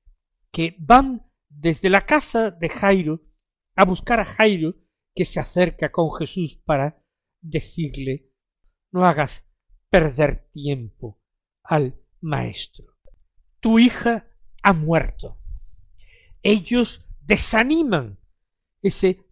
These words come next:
camino de fe con Jesús que estaba haciendo Jairo. Pero afortunadamente el Señor cambia la situación,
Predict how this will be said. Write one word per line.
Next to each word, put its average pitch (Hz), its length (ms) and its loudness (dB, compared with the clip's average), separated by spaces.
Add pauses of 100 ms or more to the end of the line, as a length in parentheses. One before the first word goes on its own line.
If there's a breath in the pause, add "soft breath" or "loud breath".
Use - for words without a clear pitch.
camino 220 600 0
de 180 120 -8
fe - 520 0
con 302 320 6
Jesús 208 680 -4
que - 80 -8
estaba 160 520 -2 (360)
haciendo 135 720 -6 (300)
Jairo. 127 480 -6 (1000)
Pero 151 160 2
afortunadamente 147 1300 -8 (420)
el 156 140 -8
Señor 117 680 -10 (1200)
cambia 185 640 -2
la 143 100 -4
situación, 139 680 -12